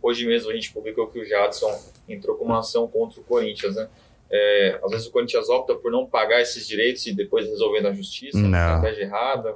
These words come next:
Speaker 1: como é que é?
Speaker 2: Não, de forma alguma. É, tem muita coisa que vem lá de trás, tem, tem, tem processos aí lá da época aí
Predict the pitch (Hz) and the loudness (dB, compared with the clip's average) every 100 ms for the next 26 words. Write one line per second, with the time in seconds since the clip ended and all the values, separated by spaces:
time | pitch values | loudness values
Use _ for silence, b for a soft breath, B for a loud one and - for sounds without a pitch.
0 | - 113 117 - 95 92 87 82 76 90 | -8 -14 -8 0 4 4 4 2 2 0
1 | 104 110 85 76 73 B B B _ 85 | 2 2 2 2 0 B B B _ 2
2 | 80 80 78 73 - _ - 104 120 123 | 4 4 4 2 -2 _ 2 4 2 2
3 | 98 107 107 95 101 92 92 95 85 85 | 0 2 2 2 2 2 4 2 0 0
4 | 95 135 131 - 87 82 - 87 87 82 | 2 2 -2 0 2 2 2 2 4 4
5 | 73 - _ _ _ _ 90 85 92 87 | 2 -2 _ _ _ _ -2 2 0 2
6 | - 95 - 87 87 87 87 82 92 104 | 2 2 2 2 4 4 2 2 2 2
7 | 92 85 - - 85 85 85 85 - - | 2 -2 -6 -8 -4 0 4 2 0 0
8 | 82 82 78 | 2 4 2